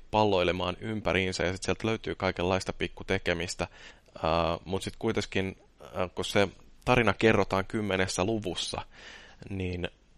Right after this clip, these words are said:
sen on pakko olla sillä lailla hirveän lineaarinen, että vaikka pelaajalla onkin vapautta siinä, että mitä kautta kulkee sinne kohteeseensa,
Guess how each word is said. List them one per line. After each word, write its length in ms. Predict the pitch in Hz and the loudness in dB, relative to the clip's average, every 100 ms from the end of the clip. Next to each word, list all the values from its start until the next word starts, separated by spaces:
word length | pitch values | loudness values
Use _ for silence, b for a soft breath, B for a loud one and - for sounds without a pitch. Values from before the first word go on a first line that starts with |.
| - | -8
sen 160 | 101 | 0
on 100 | 101 | 0
pakko 420 | - 123 - 107 113 | 2 0 2 4 6
olla 160 | 98 | 6
sillä 180 | - 85 | 4 2
lailla 140 | 90 | 2
hirveän 400 | 107 95 92 95 | 4 2 2 2
lineaarinen, 760 | 110 110 95 85 82 85 85 82 | 2 2 2 0 -2 -2 -6 -4
että 380 | 92 - 85 80 - - - - - 82 - - | -6 -4 -4 -4 -2 -2 2 2 0 -12 -12 2
vaikka 260 | 113 - 110 | 2 4 2
pelaajalla 520 | 120 117 98 98 101 | 4 6 8 6 4
onkin 300 | 117 101 104 | 2 -2 0
vapautta 540 | 110 - 98 92 - 95 | 0 4 4 2 -2 -2
siinä, 380 | 98 95 90 | 0 2 2
että 180 | 92 95 | 0 -2
mitä 220 | 101 98 - | -2 -2 2
kautta 360 | 113 110 - | 2 2 -2
kulkee 480 | - 120 117 - 92 | -4 -4 -4 -2 -2
sinne 220 | 92 87 - | -2 -8 -6
kohteeseensa, 880 | 95 92 - 80 87 82 82 92 | -8 -8 -6 -4 -4 -6 -6 -4